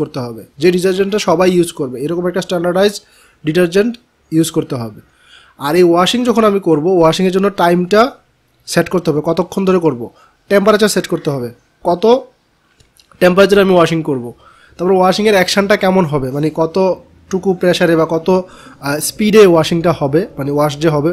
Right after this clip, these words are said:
সে-, সেখানে, আহ, মানে আমি বল দিব ওখানে, <clears throat> steel ball, তো steel বলগুলা কতগুলো দিব এই বিষয়টাকে specify করতে হবে। তারপর লিকের রেশিও specify করতে হবে যে আমার sample এবং পানি তার রেশিওটা কত হবে এটা, এবং স্পিডটা,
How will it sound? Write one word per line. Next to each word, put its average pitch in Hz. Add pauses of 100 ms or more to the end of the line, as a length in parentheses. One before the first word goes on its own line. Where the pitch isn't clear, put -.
সে-, 143
সেখানে, 143
আহ, -
মানে 151
আমি 160 (120)
বল 165
দিব 151 (100)
ওখানে, 143 (360)
<clears throat> 165
steel 175
ball, 156 (580)
তো 170
steel 214
বলগুলা 208 (460)
কতগুলো 208
দিব 139 (260)
এই 165
বিষয়টাকে 175
specify 175
করতে 151
হবে। 143 (360)
তারপর 180
লিকের 220
রেশিও -
specify 208
করতে 156
হবে 120 (100)
যে 143
আমার 165
sample 170
এবং 185 (120)
পানি 165 (100)
তার 165
রেশিওটা 165 (580)
কত 190
হবে 156
এটা, 135 (440)
এবং 196 (100)
স্পিডটা, 247